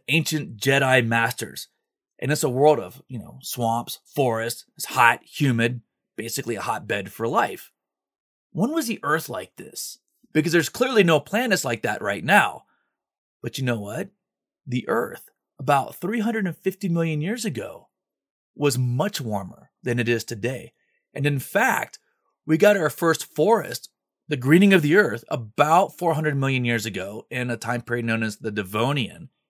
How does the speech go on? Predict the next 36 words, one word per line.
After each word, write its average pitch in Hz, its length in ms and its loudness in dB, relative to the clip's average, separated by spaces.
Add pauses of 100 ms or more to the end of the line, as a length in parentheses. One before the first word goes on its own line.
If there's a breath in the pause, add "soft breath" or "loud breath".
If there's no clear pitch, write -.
(360)
And 127 140 -4
then 165 120 4
as 170 140 0
we 165 80 2
go 156 220 4
into 156 140 -4
the 131 80 -4
Carboniferous, 131 920 -2 (560)
our 202 240 -2
world 120 280 2
was 107 160 -8
covered 180 580 -2 (640)
in 123 100 -4
forest, - 720 -6 (840)
or 185 180 6
at 127 100 0
least 147 220 4
the 120 80 -2
parts 123 380 0
on 104 240 -2
land. 117 420 0 (960)
The 120 100 -2
reality 135 420 4
is 107 100 -4
we 139 140 2
were 139 100 6
in 117 80 4
a 95 240 -4
hothouse 135 600 0
then, 104 300 -4
and 107 200 -6
ocean 175 340 2
levels 101 380 -4
were 110 160 -4
much 139 320 4
higher. 131 500 0